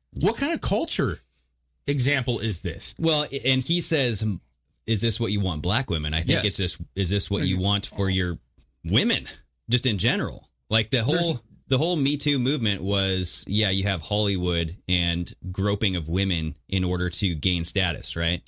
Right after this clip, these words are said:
Speaker 1: Well, it's taking advantage of a female.
Speaker 2: Yeah.
Speaker 1: For gains. And, and, and what he's saying is, like, you know, I, I'm not
Speaker 2: But
Speaker 1: saying
Speaker 2: it's
Speaker 1: he's tying those two together. We're tying that together. But
Speaker 2: Yeah.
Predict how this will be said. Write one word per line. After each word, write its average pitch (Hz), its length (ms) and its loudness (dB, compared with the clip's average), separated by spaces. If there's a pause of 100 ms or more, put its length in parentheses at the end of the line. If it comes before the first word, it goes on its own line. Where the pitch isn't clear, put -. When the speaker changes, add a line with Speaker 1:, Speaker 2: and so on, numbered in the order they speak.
Speaker 1:
Well, 151 140 0
it's 131 140 -4
taking 131 380 0
advantage 90 760 -2
of 95 240 0
a 82 80 -2
female. 110 480 -2 (360)
Speaker 2:
Yeah. 80 200 -2 (480)
Speaker 1:
For 113 520 0 (300)
gains. 98 420 0
And, 117 240 0
and, 123 260 -2
and 117 240 2
what 123 120 0
he's 127 180 0
saying 135 280 0
is, 104 100 0
like, 107 220 0
you 107 80 2
know, 104 240 2
I, 98 260 -2
I'm 113 80 2
not 110 140 0
Speaker 2:
But 113 60 2
Speaker 1:
saying 104 100 2
Speaker 2:
it's 101 80 0
Speaker 1:
he's 113 180 -2
tying 107 240 0
those 92 160 0
two 104 140 0
together. 92 240 0
We're 95 220 2
tying 85 260 -2
that 80 140 -8
together. 80 260 -2
But 85 100 2
Speaker 2:
Yeah. 69 140 -4